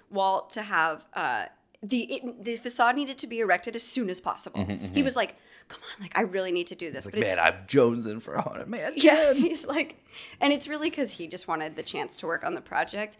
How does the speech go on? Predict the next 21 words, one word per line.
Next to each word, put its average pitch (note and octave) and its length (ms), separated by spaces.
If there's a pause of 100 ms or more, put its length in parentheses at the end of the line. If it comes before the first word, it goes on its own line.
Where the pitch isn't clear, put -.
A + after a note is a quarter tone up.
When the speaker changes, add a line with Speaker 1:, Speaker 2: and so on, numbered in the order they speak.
Speaker 2:
Mm-hmm. F2 160 (240)
Speaker 1:
And A#3 200
it's A3+ 200
good G3 320
because, G#3 480
um, F3 400 (100)
it A3 140
ended G3+ 220
up G#3 80
being G3 160
his G#3+ 140
last E3+ 260
project. D#3+ 440
He E3 420
passed E3 360
away D#3+ 260
in - 80
October D#3+ 400
of D#3 120
nineteen E3+ 420
sixty-three. - 720